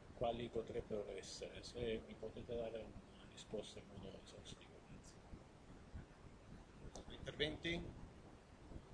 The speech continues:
Speaker 2: Facciamo dopo? Facciamo prima tutte le proposte.
Speaker 1: Io vorrei la risposta in questo
Speaker 2: Su questa
Speaker 1: momento.
Speaker 2: cosa per poter. Vabbè. Pensiamo che c'è una
Speaker 1: E
Speaker 2: possibilità
Speaker 1: per poter andare
Speaker 2: di
Speaker 1: avanti, per capire, no?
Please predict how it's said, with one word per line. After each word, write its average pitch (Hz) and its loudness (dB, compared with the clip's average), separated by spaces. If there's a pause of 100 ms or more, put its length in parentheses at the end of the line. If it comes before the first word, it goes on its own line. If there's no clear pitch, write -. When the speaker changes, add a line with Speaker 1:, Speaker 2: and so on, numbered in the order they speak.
(1900)
Speaker 2:
Facciamo 139 0
dopo? 151 2 (260)
Facciamo 147 -2
prima - -2
tutte - -4
le 143 2
proposte. - -2 (2250)
Speaker 1:
Io 208 10
vorrei 127 12
la 143 12
risposta 156 12
in 107 4
questo - 2
Speaker 2:
Su 131 8
questa 156 8
Speaker 1:
momento. 151 8
Speaker 2:
cosa 127 2
per 131 -2
poter. 104 -4 (240)
Vabbè. 123 -2 (1160)
Pensiamo 156 6
che 143 2
c'è 147 0
una 139 4
Speaker 1:
E - -2
Speaker 2:
possibilità 196 6
Speaker 1:
per 190 8
poter 202 12
andare 202 12
Speaker 2:
di 190 12
Speaker 1:
avanti, 180 10
per 131 4
capire, 135 10
no? 156 4